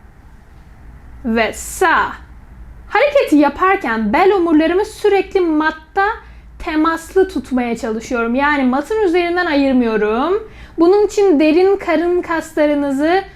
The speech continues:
aktif etmiş olmanız gerekiyor. Aksi halde bel kontrolsüzce mattan uzaklaşacak. Bunu istemiyoruz.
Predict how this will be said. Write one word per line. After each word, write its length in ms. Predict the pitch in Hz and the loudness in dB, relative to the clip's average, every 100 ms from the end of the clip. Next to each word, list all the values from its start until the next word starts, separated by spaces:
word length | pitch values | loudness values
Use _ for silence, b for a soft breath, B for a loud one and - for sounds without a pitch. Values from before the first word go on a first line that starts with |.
| B B B | B B B
aktif 420 | 311 311 - 381 | -4 -2 -2 0
etmiş 340 | 339 - 285 311 | 0 -2 -6 -4
olmanız 500 | 277 269 269 277 254 | -4 -2 -2 -2 -2
gerekiyor. 560 | 262 262 254 320 349 381 B B - | 0 0 -2 -2 -2 -4 B B -8
Aksi 300 | 302 - 403 | -8 -2 0
halde 480 | 349 311 320 247 | 0 0 -2 -2
bel 320 | 254 302 339 339 | 0 0 -2 -4
kontrolsüzce 880 | 330 285 285 339 311 302 - 359 311 | -6 -6 -6 -4 -4 -4 -4 -2 -2
mattan 640 | 302 285 285 294 277 302 311 B B | -4 -4 -6 -4 -2 -4 -6 B B
uzaklaşacak. 880 | 311 277 285 285 285 269 254 269 311 - | -4 0 -2 -2 -4 -4 -4 -2 -2 -4
Bunu 140 | 294 | -6
istemiyoruz. 880 | 262 254 - 220 214 202 202 - - | -4 -6 -8 -8 -6 -8 -10 -14 -20